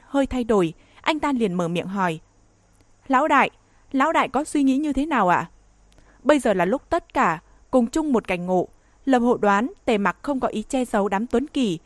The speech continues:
nên anh ta mới dám hỏi thẳng. Tề Mặc đảo mắt qua bãi đá phía xa xa, hắn cất giọng trầm trầm. "Hòn đảo không chỉ vì mấy nguyên nhân trên mới không được đánh dấu trên bản đồ. Phương Tuấn Kỳ, chắc cậu biết rõ." Tuấn Kỳ nhíu mày nhìn Tề Mặc.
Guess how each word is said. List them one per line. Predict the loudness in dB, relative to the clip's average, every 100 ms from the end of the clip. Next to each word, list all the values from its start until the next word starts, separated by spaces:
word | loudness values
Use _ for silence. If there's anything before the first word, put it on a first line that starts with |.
| _ -2
nên | 0
anh | 2 0
ta | 0
mới | 0 0
dám | -2 -2
hỏi | -2
thẳng. | -4 -4 -4 -6 -14 _ _ _ _ _ 0
Tề | 2
Mặc | 2 2
đảo | 0 0
mắt | -2 -2
qua | -2
bãi | 0 0
đá | 0 -2
phía | -2 -4
xa | -4 -4 -4
xa, | -2 0 -2 _ _ _ -6
hắn | -2 -2
cất | -2 -2
giọng | 0 -2 0
trầm | -2 -2
trầm. | -2 -2 -2 -12 _ _ _ _ _ _ _ _ _ _ _ _
"Hòn | 2 4
đảo | 4 4 2
không | 0 -4
chỉ | -2 -2
vì | -2 -2
mấy | 0
nguyên | 0 0 2
nhân | 2 0
trên | 2 2 2 _ 0
mới | 2
không | 2 0
được | 0
đánh | -2 -4
dấu | -2 -4
trên | -2 -2
bản | -2
đồ. | 0 0 -2 _ _ _ _ _ _
Phương | 0 2
Tuấn | 2 0
Kỳ, | 0 0 -2 -8 -4
chắc | -4 0
cậu | -2
biết | -2 -2
rõ." | 0 0 -4 _ _ _ _ _ _ _ _ 2
Tuấn | 2 2
Kỳ | 0
nhíu | 0 0
mày | 0 -2 -2
nhìn | -4
Tề | -4 -4
Mặc. | -2 -4